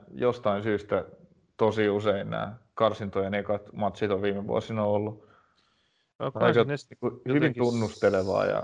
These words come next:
Speaker 2: niin, just, just sellainen, että tunnustelevaa ja ei oikein tiedetä, minkä tasoinen vastustaja tulee, ja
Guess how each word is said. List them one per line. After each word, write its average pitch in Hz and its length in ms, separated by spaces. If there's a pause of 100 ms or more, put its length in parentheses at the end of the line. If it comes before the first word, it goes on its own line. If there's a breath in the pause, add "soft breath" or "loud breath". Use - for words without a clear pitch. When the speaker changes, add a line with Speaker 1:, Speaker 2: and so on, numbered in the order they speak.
(160)
Speaker 2:
niin, 120 440 (240)
just, 123 320
just 131 240
sellainen, 107 340
että - 120
tunnustelevaa 117 840
ja 104 140
ei 110 100
oikein 110 260
tiedetä, 107 400
minkä 101 300
tasoinen 104 380
vastustaja 95 640
tulee, 98 480
ja 92 220